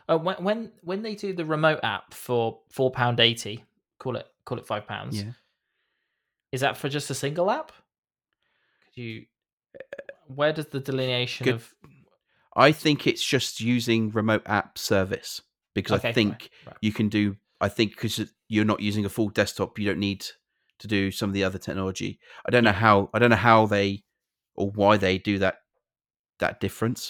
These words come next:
Speaker 2: but I guess it's a different experience. If you're giving someone full desktop, they can do everything, can't they?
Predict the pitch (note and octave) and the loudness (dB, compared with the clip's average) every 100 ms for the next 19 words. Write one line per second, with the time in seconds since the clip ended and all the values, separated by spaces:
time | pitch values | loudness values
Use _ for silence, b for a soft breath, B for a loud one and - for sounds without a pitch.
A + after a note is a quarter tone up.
0 | - G2+ G2+ - _ _ _ - G2+ A#2 | -2 4 4 2 _ _ _ -4 4 4
1 | - A2+ A2+ A2 A2 - - G2+ F#2 F#2 | 4 -4 -4 -2 -2 -4 0 2 2 0
2 | A#2 A#2 A#2 A2 A2+ G#2+ - G#2 G2 G2+ | 2 4 4 2 2 0 0 0 2 0
3 | - F#2+ G#2+ G#2 G#2 G2 G2+ F#2 - G2 | -2 -8 -4 0 2 0 -4 -12 -8 -8
4 | - F#2 | -6 -10